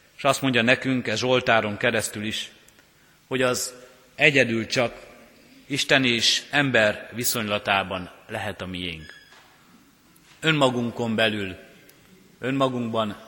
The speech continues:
nem találhatjuk meg a boldogságot. Önmagunk és a világ,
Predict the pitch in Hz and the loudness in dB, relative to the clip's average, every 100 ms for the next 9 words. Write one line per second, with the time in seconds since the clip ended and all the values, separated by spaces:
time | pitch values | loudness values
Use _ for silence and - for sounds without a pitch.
0 | - 123 110 113 107 104 98 95 101 - | -14 -12 -4 2 4 4 0 -6 -10 -8
1 | 101 98 87 98 87 - - 90 85 82 | -8 -6 -6 -6 -6 -6 -4 -4 -4 -12
2 | - _ _ _ _ _ _ - - - | -20 _ _ _ _ _ _ -20 -20 -20
3 | _ - 139 135 131 131 131 127 117 104 | _ -4 4 4 4 2 0 0 0 0
4 | 123 123 123 113 | 2 2 2 -2